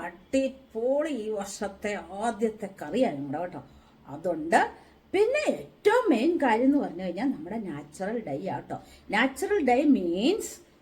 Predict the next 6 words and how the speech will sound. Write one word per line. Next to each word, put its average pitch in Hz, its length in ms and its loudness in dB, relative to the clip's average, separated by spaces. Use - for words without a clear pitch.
ഉദ്ദേശിക്കുന്നത് 262 920 2
നമുക്കും 277 460 2
എല്ലാം 339 300 2
ചെയ്യാം, 202 440 2
പക്ഷേ 196 680 -2
ഏറ്റവും 277 880 2